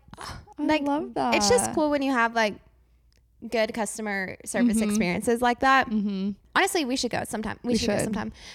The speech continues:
Speaker 2: Um, the fry pickles will change your life.
Speaker 1: Okay, I'm down.
Speaker 2: Yeah.
Speaker 1: Say, say no more. <laughs> Like, I
Speaker 2: <laughs> She's sold.
Speaker 1: So now we get a treat 'cause we ate all our dinner. <laughs>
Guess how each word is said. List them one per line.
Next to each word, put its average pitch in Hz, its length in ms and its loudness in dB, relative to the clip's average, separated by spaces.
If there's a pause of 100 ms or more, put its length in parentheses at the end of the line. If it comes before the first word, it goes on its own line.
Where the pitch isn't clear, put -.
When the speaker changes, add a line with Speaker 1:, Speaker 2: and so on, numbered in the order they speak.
(260)
Speaker 2:
Um, 220 520 0
the 233 100 -2
fry 220 200 2
pickles 208 360 -6
will 208 80 -4
change 202 300 -4
your 220 80 -4
life. 226 400 -4
Speaker 1:
Okay, 240 360 0 (140)
I'm 240 180 2
down. 262 340 0 (120)
Speaker 2:
Yeah. 208 260 0
Speaker 1:
Say, 240 180 4 (280)
say 214 200 -6
no 277 120 2
more. 254 220 4 (180)
<laughs> 240 200 6
Like, - 220 0
I 262 440 4
Speaker 2:
<laughs> 208 60 0
She's 311 300 4
sold. 220 400 4 (380)
Speaker 1:
So 247 160 0
now 233 220 4
we 269 100 2
get 302 140 4
a 339 40 2
treat 302 460 0 (360)
'cause 220 180 0
we 220 80 2 (120)
ate 202 120 2
all 220 160 4
our 247 100 2
dinner. 220 480 0
<laughs> 226 40 2